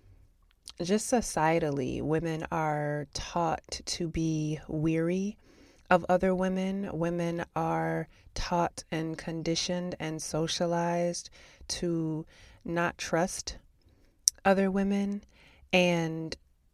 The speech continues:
to believe that there isn't an abundance of opportunities of, um, of everything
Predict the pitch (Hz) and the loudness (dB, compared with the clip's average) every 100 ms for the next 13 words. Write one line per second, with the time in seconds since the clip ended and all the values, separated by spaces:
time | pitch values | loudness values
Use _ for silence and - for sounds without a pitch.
0 | _ - - 202 170 170 165 180 185 185 | _ -4 0 2 4 4 6 4 4 2
1 | 160 170 165 175 170 160 147 127 151 156 | 2 2 2 0 -2 -2 -4 0 0 2
2 | 156 160 - - 165 156 147 - 160 - | -2 -4 -8 -4 0 0 -2 -4 0 2
3 | 156 - 180 170 165 160 156 151 160 - | 0 -2 -4 -4 -2 0 0 -2 -6 -8
4 | 165 160 156 156 156 165 - - - - | -2 0 0 0 -2 -4 -6 -20 -20 -20
5 | - - 160 160 156 156 151 165 - - | -20 -6 -2 -2 -2 -4 -8 -10 -14 -20
6 | - _ _ - - - - - - - | -20 _ _ -20 -20 -18 -4 -4 -4 -20
7 | - - - - 185 160 - 165 190 190 | -20 -20 -20 4 6 6 6 4 6 4
8 | 165 147 147 | 2 -2 -6